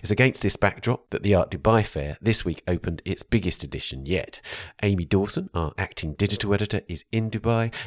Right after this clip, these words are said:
and she gave me her impression of the fair and the wider scene. Amy, before we talk about this year's edition, could we just sort of recap about Art Dubai, what it is? And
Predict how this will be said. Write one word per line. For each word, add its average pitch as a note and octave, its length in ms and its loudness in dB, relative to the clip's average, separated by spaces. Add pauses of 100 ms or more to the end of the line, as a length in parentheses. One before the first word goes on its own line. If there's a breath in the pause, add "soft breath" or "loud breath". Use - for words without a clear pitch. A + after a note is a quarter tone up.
and G#2+ 100 4
she A2+ 80 0
gave G#2+ 240 2
me F2 180 -2
her E2+ 280 -4
impression G#2 560 0
of A#2 80 -2
the - 60 -2
fair B2+ 380 -2
and B2+ 260 2
the D#2+ 100 0
wider D2+ 320 -4
scene. - 300 -4 (1600)
Amy, A2 240 6
before G#2+ 240 4
we D3+ 80 6
talk G2 140 -4
about F#2+ 200 6
this F#2+ 220 2
year's F#2 200 2
edition, D2+ 580 0
could - 220 0
we E3 100 2
just - 240 2
sort A#2 220 4
of F2+ 140 4
recap G2 500 0
about E2+ 340 4
Art F2 240 2
Dubai, E2 640 2
what A2+ 240 2
it A#2 100 -4
is? F2+ 240 -2
And G2+ 200 -2